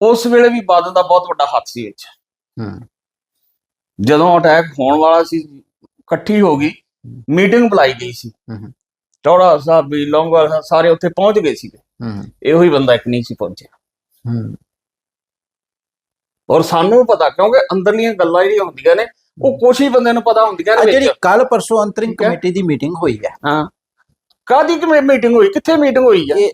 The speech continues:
Speaker 2: ਇਹ
Speaker 1: ਇਹ ਤਾਂ ਡਰਾਮੇ ਨੇ।
Speaker 2: ਅੱਛਾ।
Speaker 1: ਹੈਂ? ਉਹ ਇੱਕ ਦਾ ਚੱਲਦਾ, "ਹੈਲੋ, ਆਹ
Speaker 2: ਹੂੰ।
Speaker 1: ਕਰ ਦਿਓ," ਕਰਤਾ ਜੀ।
Speaker 2: ਹੂੰ।
Speaker 1: ਜਿਹੜੇ ਪਿੱਠੂ ਨਹੀਂ ਹੁੰਦੇ,
Speaker 2: ਹੂੰ, ਹੂੰ।
Speaker 1: ਉਹ ਨੇ।
Speaker 2: ਫਿਰ ਇਹ,
Speaker 1: ਕਠਪੁਤਲੀਆਂ ਨੇ,
Speaker 2: ਇਹ,
Speaker 1: ਏਦਾਂ
Speaker 2: ਇਹ
Speaker 1: ਨੱਚਦੀਆਂ ਨੇ।
Speaker 2: ਇਹ ਹੁਕਮ ਕਿੱਥੋਂ ਆ ਗਿਆ ਵੀ
Speaker 1: ਹੁਕਮ
Speaker 2: ਕਿ,
Speaker 1: ਕਿੱਥੋਂ ਆਉਣਾ? ਕਿਤੇ ਉੱਥੇ
Speaker 2: ਮੈਂ
Speaker 1: ਇਹ,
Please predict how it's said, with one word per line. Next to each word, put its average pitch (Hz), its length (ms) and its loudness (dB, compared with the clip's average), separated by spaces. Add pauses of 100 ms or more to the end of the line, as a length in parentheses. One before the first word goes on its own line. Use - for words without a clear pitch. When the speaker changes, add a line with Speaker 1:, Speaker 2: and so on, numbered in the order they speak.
Speaker 2:
ਇਹ 214 220 0 (100)
Speaker 1:
ਇਹ 240 100 2
ਤਾਂ 359 120 2
ਡਰਾਮੇ 247 440 2
ਨੇ। 320 120 0 (680)
Speaker 2:
ਅੱਛਾ। 160 360 -6 (600)
Speaker 1:
ਹੈਂ? 214 220 0 (160)
ਉਹ - 240 4
ਇੱਕ 233 180 2
ਦਾ 247 120 2
ਚੱਲਦਾ, 220 340 0
"ਹੈਲੋ, 233 400 2 (200)
ਆਹ 202 100 0
Speaker 2:
ਹੂੰ। 202 80 -4
Speaker 1:
ਕਰ 202 140 0
ਦਿਓ," 180 220 -2
ਕਰਤਾ 220 500 -2
ਜੀ। 226 160 0
Speaker 2:
ਹੂੰ। 123 460 -16 (160)
Speaker 1:
ਜਿਹੜੇ 196 200 0
ਪਿੱਠੂ 208 340 0
ਨਹੀਂ 339 120 2
ਹੁੰਦੇ, 277 240 2
Speaker 2:
ਹੂੰ, 131 260 -10
ਹੂੰ। 110 220 -18 (200)
Speaker 1:
ਉਹ 269 120 4
ਨੇ। 170 220 0 (920)
Speaker 2:
ਫਿਰ 269 100 -2
ਇਹ, 262 180 4
Speaker 1:
ਕਠਪੁਤਲੀਆਂ 254 540 2
ਨੇ, 220 160 0
Speaker 2:
ਇਹ, 240 60 2
Speaker 1:
ਏਦਾਂ 254 120 4
Speaker 2:
ਇਹ 247 40 0
Speaker 1:
ਨੱਚਦੀਆਂ 196 440 -2
ਨੇ। 190 100 -2
Speaker 2:
ਇਹ 226 80 2
ਹੁਕਮ 202 300 -4
ਕਿੱਥੋਂ 185 360 -6
ਆ 156 140 2
ਗਿਆ 156 240 0
ਵੀ 160 180 -2
Speaker 1:
ਹੁਕਮ 220 500 0
Speaker 2:
ਕਿ, 262 80 2
Speaker 1:
ਕਿੱਥੋਂ - 180 4
ਆਉਣਾ? 240 240 2
ਕਿਤੇ 240 180 0
ਉੱਥੇ 240 240 2
Speaker 2:
ਮੈਂ 220 160 2
Speaker 1:
ਇਹ, 208 340 2